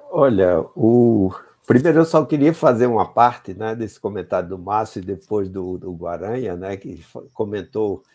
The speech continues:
bem interessantemente esse conflito de gerações, que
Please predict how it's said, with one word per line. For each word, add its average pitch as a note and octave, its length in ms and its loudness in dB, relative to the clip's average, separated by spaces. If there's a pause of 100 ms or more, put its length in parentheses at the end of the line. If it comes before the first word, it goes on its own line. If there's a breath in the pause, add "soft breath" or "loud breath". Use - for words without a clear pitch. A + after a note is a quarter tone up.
(240 soft breath)
bem G#2+ 480 -6
interessantemente G2+ 1160 -6
esse F#2 200 -10
conflito G2+ 460 -12
de F#2 80 -14
gerações, F#2 720 -8
que F#2+ 340 -8